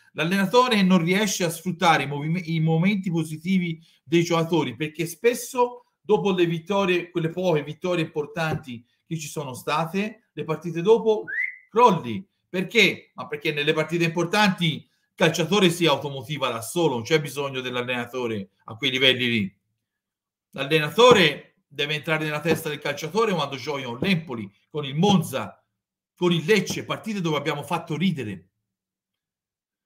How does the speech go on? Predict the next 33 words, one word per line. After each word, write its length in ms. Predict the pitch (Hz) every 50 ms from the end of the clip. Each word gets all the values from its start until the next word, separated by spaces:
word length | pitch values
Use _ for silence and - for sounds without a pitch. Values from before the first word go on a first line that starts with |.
| _ _ -
E 100 | 143 151
nonostante 580 | 170 196 208 208 - - 254 262 - 262 220
tutto, 800 | 190 285 285 247 165 160 175 165 165 196 - - - _ _ _ _ _ _
anche 300 | - 185 208 190 - 208
se 200 | - - 196 -
comunque 380 | 196 196 190 240 190 - 180
te 240 | 170 208 220 208 190
negli 220 | 160 151 151 151 208
undici 580 | 233 220 180 156 - - 160 147 117 - - - - _
sei 220 | - - 202 180
più 140 | 160 190 180
forte, 480 | - - 220 220 196 165 - - 147
se 240 | - - - 233 262
non 180 | 247 226 185 170
alzi 340 | 196 226 190 - - 180 180
i 20 |
ritmi, 600 | 190 190 160 - - 123 113 113 113 113 113 - _ _ _ _ _ _ _ _ _ -
non 220 | 180 247 233 180
vinci, 360 | 180 254 269 214 - - 160
non 140 | 156 180 170
fai 220 | - 247 233 214
gol. 420 | 190 226 226 196 147 123 107 107 - _ _ _ _ _ _ _ _
E 100 | - 220
rispetto 380 | 233 185 - 262 285 277 285
all'anno 260 | 247 226 220 196 202 185
scorso, 380 | - - 202 175 - - 202
oltre 160 | 226 190 220
ad 60 | 202 190
avere 180 | 180 190 180
una 120 | 170 165 156
squadra 280 | - 185 170 160 156
più 140 | 156 156 143
vecchia, 540 | 135 139 123 113 110 - - 123 113 107 -